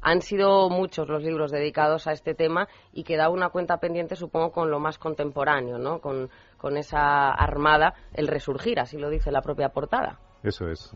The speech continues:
Speaker 2: Eh, s-, sería ahora lo que estamos haciendo en este libro, sería finales del siglo diecinueve, principios del siglo veinte.
Speaker 1: Qué mala prensa, ¿no, Carlos? La que ha tenido la Armada Española. Yo contigo ya lo he hablado en otras ocasiones. Parece que todo fue Trafalgar y la pérfida Albión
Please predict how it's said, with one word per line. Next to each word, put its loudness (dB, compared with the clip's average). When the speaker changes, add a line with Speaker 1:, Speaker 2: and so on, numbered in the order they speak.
Speaker 2:
Eh, -6
s-, -16
sería 0
ahora 0
lo -2
que -4
estamos -6
haciendo -2
en -4
este -4
libro, 4
sería -2
finales -4
del -2
siglo -4
diecinueve, 0
principios -8
del -12
siglo -12
veinte. -12
Speaker 1:
Qué 2
mala 2
prensa, -4
¿no, -4
Carlos? -6
La -4
que -8
ha -4
tenido -4
la -2
Armada -2
Española. -4
Yo -4
contigo -4
ya 0
lo 0
he 0
hablado 2
en -2
otras -6
ocasiones. -6
Parece -8
que -6
todo -4
fue -4
Trafalgar -2
y -4
la -2
pérfida -2
Albión -4